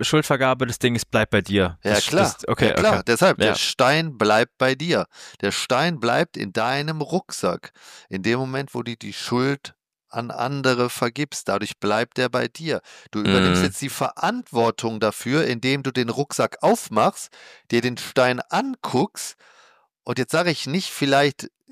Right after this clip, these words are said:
Speaker 2: rausschmeißen, sondern lass ihn bei dir, aber guck, wie krieg ich's eigentlich hin, dass ich dem Stein seine, sein Gewicht nehmen kann. Und dann packe ich ihn wieder zu mir zurück. Ne? Also ich nehme dadurch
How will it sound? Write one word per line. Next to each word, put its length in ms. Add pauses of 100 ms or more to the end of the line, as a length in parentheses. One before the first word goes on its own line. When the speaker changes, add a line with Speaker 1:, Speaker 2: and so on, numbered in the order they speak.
(200)
Speaker 2:
rausschmeißen, 1040
sondern 320
lass 240
ihn 240
bei 220 (120)
dir, 300
aber 240
guck, 320
wie 160
krieg 260
ich's 140
eigentlich 320
hin, 160
dass 180
ich 160
dem 280
Stein 640 (800)
seine, 880 (540)
sein 260
Gewicht 500
nehmen 380
kann. 300 (420)
Und 100
dann 140
packe 180
ich 120
ihn 60
wieder 160
zu 200
mir 160
zurück. 440 (1700)
Ne? 160
Also 200
ich 200
nehme 240
dadurch 460